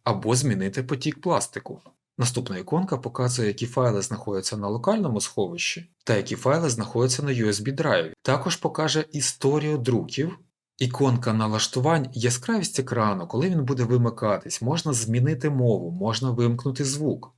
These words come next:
можна запустити самоперевірку обладнання, можна запустити оптимізацію за допомогою датчика вібрації, але якщо він не підключений, це не запуститься. Є налаштування часових поясів і можна під'єднатись до Creality Cloud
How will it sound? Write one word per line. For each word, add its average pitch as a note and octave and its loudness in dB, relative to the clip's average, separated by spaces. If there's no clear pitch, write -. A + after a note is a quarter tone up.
можна G2+ 4
запустити B2 -2
самоперевірку G#2 -2
обладнання, C#3 -2
можна A#2 2
запустити B2+ -2
оптимізацію B2 2
за G#2+ -2
допомогою A#2+ 2
датчика A2 0
вібрації, D3+ 0
але A2+ 2
якщо B2 0
він C3 0
не C3+ -2
підключений, D3+ -4
це - -2
не D#3 -2
запуститься. - -6
Є A#2+ 4
налаштування F2+ -4
часових A#2+ -2
поясів D#3 -2
і A#2+ 2
можна G2+ 0
під'єднатись C#3+ -2
до A#2 -2
Creality G2+ -2
Cloud B2 0